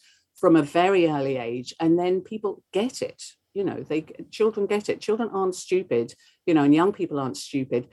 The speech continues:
and they are very curious, and it's their curiosity which is taking them to f-, try and find out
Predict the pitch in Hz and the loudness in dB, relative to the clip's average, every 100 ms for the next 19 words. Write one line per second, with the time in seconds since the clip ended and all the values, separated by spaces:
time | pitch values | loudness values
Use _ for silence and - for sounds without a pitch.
0 | _ - 180 185 185 165 - 214 240 220 | _ -2 2 4 4 2 2 2 2 0
1 | 240 262 285 139 - - - 170 175 - | 0 0 0 -4 -8 -8 0 2 2 0
2 | 180 180 226 226 214 240 - 170 156 156 | -2 0 2 4 4 0 -2 0 0 0
3 | 160 - - 180 190 175 151 147 147 - | -4 -6 -2 -2 -2 0 2 0 -6 -20
4 | - 160 151 147 147 160 151 147 131 | -12 -6 -2 -4 -4 -4 -2 -2 -4